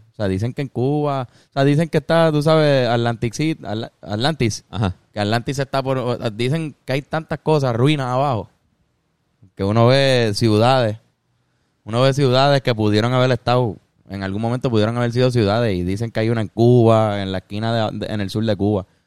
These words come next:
Speaker 1: y que no ha sido explorada, y, y, y que ven hasta formas ahí bien, bien extrañas de
Speaker 2: Uh.
Speaker 1: cosas, que pudieran ser pirámides,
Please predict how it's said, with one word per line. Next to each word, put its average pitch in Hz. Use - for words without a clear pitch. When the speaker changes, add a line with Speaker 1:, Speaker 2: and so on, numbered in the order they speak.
Speaker 1:
y 98
que 98
no 98
ha 98
sido 110
explorada, 107
y, 98
y, 92
y 90
que 92
ven 92
hasta 110
formas 107
ahí 101
bien, 101
bien 98
extrañas 113
de 95
Speaker 2:
Uh. -
Speaker 1:
cosas, 107
que 98
pudieran 98
ser 110
pirámides, 107